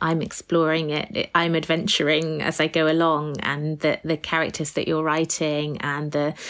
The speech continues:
plots will take sudden twists and turns that you have not <laughs> expected, and they'll kind of take you in new directions, and that's part of the joy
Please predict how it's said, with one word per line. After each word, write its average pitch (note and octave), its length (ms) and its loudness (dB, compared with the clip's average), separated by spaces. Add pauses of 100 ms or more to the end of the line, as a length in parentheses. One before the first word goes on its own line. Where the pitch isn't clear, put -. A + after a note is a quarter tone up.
(500)
plots - 640 2
will E3+ 360 4
take - 340 0
sudden E3+ 320 0
twists - 320 2
and E3+ 160 2
turns F#3+ 420 4
that - 120 0
you F#3 100 4
have F#3 260 2
not F#3+ 140 2
<laughs> F3+ 60 -2
expected, G#3 800 4
and F#3 120 6
they'll F3 120 4
kind F3 300 2
of F3+ 80 -2
take F3 280 0
you F3 100 6
in E3+ 80 4
new E3+ 120 4
directions, E3+ 480 0
and E3 100 0
that's D#3 200 -2
part D#3 340 0
of D#3 120 -6
the D3+ 80 0
joy D3+ 520 0